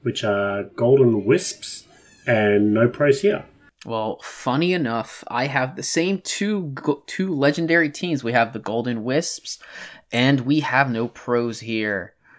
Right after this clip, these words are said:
Speaker 2: Uh, two teams that are playing extremely well this season. Um, topping their, both teams are top of their conference. Golden Wisps kinda surprised me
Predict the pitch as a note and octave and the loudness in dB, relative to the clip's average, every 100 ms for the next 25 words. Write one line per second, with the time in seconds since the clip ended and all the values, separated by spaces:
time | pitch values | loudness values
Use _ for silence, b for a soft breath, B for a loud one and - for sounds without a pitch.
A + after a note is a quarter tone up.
0 | b b - - E2 - - A#2+ - - | b b -14 -10 -10 -12 -14 -14 -10 -6
1 | A2+ G#2 G2+ G2+ - A#2 G#2+ - - - | -4 -2 -4 -4 -8 -10 -10 -14 -12 -10
2 | - - A#2+ C3 E3 F3 D3+ B2 A2 G2 | -10 -10 -6 -2 0 0 -2 -2 -4 -4
3 | G#2+ A2 A2 F#2 - b b b - A#2+ | 0 2 2 0 -8 b b b -12 -6
4 | G#2+ - - G2+ A2+ A2 G#2 F#2 F2+ _ | -4 -2 -4 -4 -6 -6 -6 -10 -14 _
5 | _ _ _ _ - F#2+ F2+ - - B2+ | _ _ _ _ -10 -8 -8 -6 0 2
6 | C3 D#3+ C#3+ A2+ G#2 - - _ _ - | 4 2 2 0 -2 -4 -20 _ _ -2
7 | C3 D3 - - D3 D3 G2+ - - B2 | 0 0 -4 -4 -2 -2 -6 -8 -2 2
8 | D3 A2+ - F2 - - A#2 A2+ - A2+ | 0 -2 -10 -12 -10 -6 -6 -6 -6 -6
9 | G#2 - - _ _ _ _ D3 D#3 F#3+ | -6 -10 -14 _ _ _ _ 2 2 4
10 | G#3+ C#3+ C#3+ D#3+ - - - - C3+ F#3 | 2 2 4 4 2 -12 -12 -6 -2 0
11 | G#3 - G3+ - - - C3 B2 B2+ D#3 | -2 -4 -8 -10 -16 -12 -4 0 4 4
12 | F3 E3 E3 F#3 F#3+ G3 G3 F#3+ F#3 | 4 0 -8 -6 -4 -2 -2 -2 -4